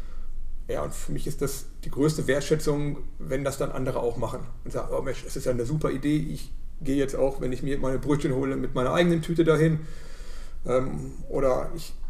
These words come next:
kaufe halt auf dem Markt ein mit einem großen Korb und habe keine Plastiktüten, keine Papiertüten mehr. Und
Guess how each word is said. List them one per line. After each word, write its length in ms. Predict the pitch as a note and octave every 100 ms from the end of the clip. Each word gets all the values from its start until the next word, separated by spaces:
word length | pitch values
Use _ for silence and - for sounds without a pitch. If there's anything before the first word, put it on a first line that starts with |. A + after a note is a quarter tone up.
| -
kaufe 300 | - C#3+ C#3+
halt 300 | C3+ C3 B2+ -
auf 140 | C#3+
dem 100 | -
Markt 340 | C3 C#3+ - -
ein 380 | C3+ C3+ C#3 C3 - - - -
mit 80 |
einem 160 | C#3 C#3
großen 260 | D3+ D3+ D#3
Korb 400 | C3+ C#3+ C#3+ -
und 160 | B2
habe 180 | C3 -
keine 340 | C3+ C3 C3+
Plastiktüten, 760 | C3 - - C#3+ C#3+ - C3 D#3
keine 200 | - B2+
Papiertüten 640 | C3+ - C3+ - B2 B2+
mehr. 300 | A#2+ A#2+ A#2 - - - - - - - - -
Und 380 | C3 A#2 B2 -